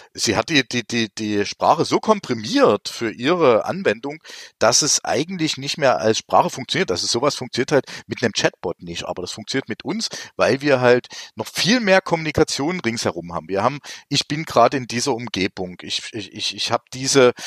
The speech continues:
äh, Einflüsse sozusagen auf mich drauf zu. Und das alles kann ich in meinem Gehirn verarbeiten. Das kann aber ein Chat G P T,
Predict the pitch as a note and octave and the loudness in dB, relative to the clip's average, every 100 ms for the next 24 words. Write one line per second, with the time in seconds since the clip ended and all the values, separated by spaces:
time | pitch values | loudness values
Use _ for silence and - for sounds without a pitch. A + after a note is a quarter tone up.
0 | - - A2 A2 A#2 F2+ C3+ - A#2+ A#2 | -14 -6 2 2 4 2 2 -2 -2 0
1 | - G2+ G#2+ - G#2 G2 F#2 G2+ C#2 - | 0 -2 -2 -4 -2 2 2 0 -14 -12
2 | F#2 - F2+ - - - - - F#2+ C3+ | -12 -8 -8 -8 -16 -16 -16 -14 0 2
3 | - G#2 D3+ - - B2 A#2 A2 G#2+ A#2 | 4 4 4 2 0 -2 -2 0 0 -2
4 | A2 A#2+ F#2+ G2 C#3+ G#2+ F2+ E2+ E2+ G2 | -6 -4 0 4 4 4 2 -4 -6 -2
5 | G#2 G#2+ G2+ D2+ F#2+ A#2+ - - G#2 F#2+ | -2 0 0 -2 -2 0 0 -4 -10 -12
6 | - G#2 D#3+ | -10 -6 -6